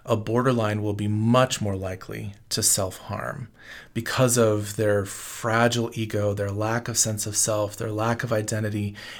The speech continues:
and their fear of abandonment that they may kind of fall into some of that self-contempt that leads to self-harm. Like, "I'm not worth being in relationship with.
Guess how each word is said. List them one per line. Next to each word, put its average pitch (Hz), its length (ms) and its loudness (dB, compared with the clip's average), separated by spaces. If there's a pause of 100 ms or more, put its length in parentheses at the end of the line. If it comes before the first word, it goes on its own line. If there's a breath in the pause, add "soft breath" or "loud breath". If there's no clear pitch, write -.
and 117 140 2
their 104 80 4
fear 131 360 2
of 113 100 4
abandonment 107 600 4
that 101 160 -4
they 107 100 0
may 107 320 0 (540 loud breath)
kind 131 220 2
of 120 60 0
fall 123 320 6
into 117 260 4
some 117 220 4
of 107 80 2
that 101 240 2
self-contempt - 1300 2
that 110 360 0
leads 104 360 0
to - 160 0
self-harm. 98 720 -2 (320 loud breath)
Like, 107 220 -2
"I'm 107 180 2
not 98 260 0
worth 104 280 -2
being 104 160 -4
in 101 100 -2
relationship 110 580 -4
with. - 240 -6